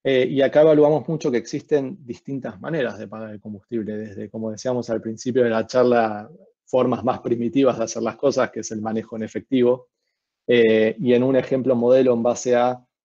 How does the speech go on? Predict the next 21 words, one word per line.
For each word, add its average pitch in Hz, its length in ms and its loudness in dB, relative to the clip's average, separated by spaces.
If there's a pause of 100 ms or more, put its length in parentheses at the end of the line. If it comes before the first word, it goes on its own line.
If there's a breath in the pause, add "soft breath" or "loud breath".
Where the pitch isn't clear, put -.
(140)
la 123 100 4
observación 117 640 0
que 123 100 -4
nosotros 113 420 -8
hacemos 117 360 -8
con 113 120 -12
nuestros 107 280 -18
clientes 120 400 -4 (120)
cuando, 107 340 -18 (100)
cuando 110 240 -14
comienzan 113 500 -6
a 110 40 -8
operar 120 460 2
y 110 80 2
los 107 180 -16
estudios 117 400 -4
que - 100 -18
vamos 110 240 -8
llevando 113 320 -6
con 113 120 -4
ellos, 127 440 0